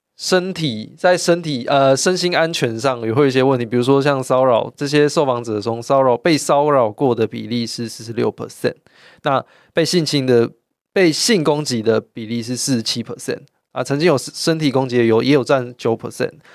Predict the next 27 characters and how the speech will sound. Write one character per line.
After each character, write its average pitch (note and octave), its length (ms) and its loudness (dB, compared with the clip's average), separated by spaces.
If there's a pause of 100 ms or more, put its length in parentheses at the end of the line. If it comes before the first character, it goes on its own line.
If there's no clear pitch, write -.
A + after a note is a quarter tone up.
还 D#3+ 80 0
有 E3 80 2
包 D#3 180 2
括 D#3 140 4
说 D#3 200 2
在 D3 300 4
财， B2 480 -2 (540)
呃， C3 320 2
在 D3 420 4
财 B2 380 0
富 C#3+ 260 0
方 A#2+ 220 -2
面， C3 160 0
比 A#2 80 0
如 A#2 60 0
说 C3 100 2
他 C#3 100 2
们 C#3 80 -4
的 A#2+ 80 -4
贫 A2 220 -8
穷 A2+ 240 -6
比 A2+ 140 -6
例 A#2 140 -2
是 C3 200 0
比 A2 200 -6
美 A2 220 -6
国 G#2 340 -10